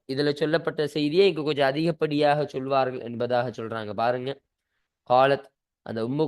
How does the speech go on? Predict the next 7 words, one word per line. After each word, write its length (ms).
குல்சூம் 460
ரதியல்லாஹு 720
அன்ஹா 360
அவர்கள் 560
சொன்னார்கள், 540
"வலம் 540
அஸ்மஅஹு, 720